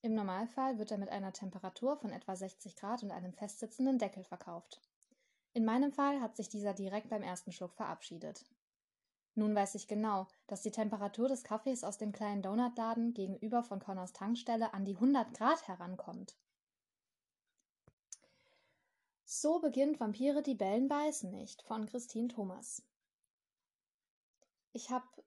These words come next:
das Buch aus einer Halloween-Buchbox, die die Autorin selbst zusammengestellt hat.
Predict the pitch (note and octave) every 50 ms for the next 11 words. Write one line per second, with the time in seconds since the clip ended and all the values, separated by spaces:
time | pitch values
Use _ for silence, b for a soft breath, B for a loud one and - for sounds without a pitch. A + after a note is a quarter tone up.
0 | - - _ _ _ - A#3+ A3+ G#3+ - - - B3+ C#4 C4+ - A3 A3 G#3 -
1 | - G#3 G3+ G3+ G3+ G#3 A#3+ C4 A#3+ G#3 G3+ F#3+ F#3+ F3+ G3+ G3+ G#3 - - G#3+
2 | G#3+ - - - - G3+ G#3 G#3+ - - G3+ G3+ - - A3 G#3 A3 A3 G#3 G3
3 | F#3+ F#3+ G3 - - - - - - - - _ _ - - - G3 F#3+ F#3 F#3
4 | F#3 F3+ F3+ F3+ - - F#3 F#3 F#3 F#3 - - - -